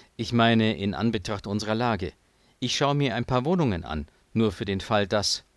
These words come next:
„Ich verstehe schon“, schnitt Paul ihr das Wort ab. „Deine wichtige Mitteilung muss also bis Montag warten. Am besten, du kommst gleich in der Früh in meinem Büro vorbei. Worum handelt es sich eigentlich?“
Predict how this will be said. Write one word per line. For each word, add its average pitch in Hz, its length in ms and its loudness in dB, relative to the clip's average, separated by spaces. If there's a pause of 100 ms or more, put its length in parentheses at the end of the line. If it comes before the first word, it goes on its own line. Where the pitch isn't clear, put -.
(1040)
„Ich 131 140 0
verstehe 110 460 0
schon“, 76 300 -8 (460)
schnitt 82 300 -8
Paul 80 240 -8
ihr 80 80 -10
das 78 240 -8
Wort 69 240 -8
ab. - 220 -14 (1300)
„Deine 127 260 6
wichtige 139 340 0
Mitteilung 143 540 2
muss 139 160 -2
also 135 220 -2
bis 120 200 -6
Montag 143 440 -2
warten. - 340 -8 (720)
Am 117 120 2
besten, 113 340 0
du 110 80 -4
kommst - 320 -4
gleich 98 260 -2
in 92 80 -6
der 90 120 0
Früh 113 240 -4
in 87 100 -4
meinem 95 300 -2
Büro 101 280 -2
vorbei. 78 460 -8 (600)
Worum 92 480 -2
handelt 117 320 -4
es 143 140 -2
sich - 180 -8
eigentlich?“ 85 560 -10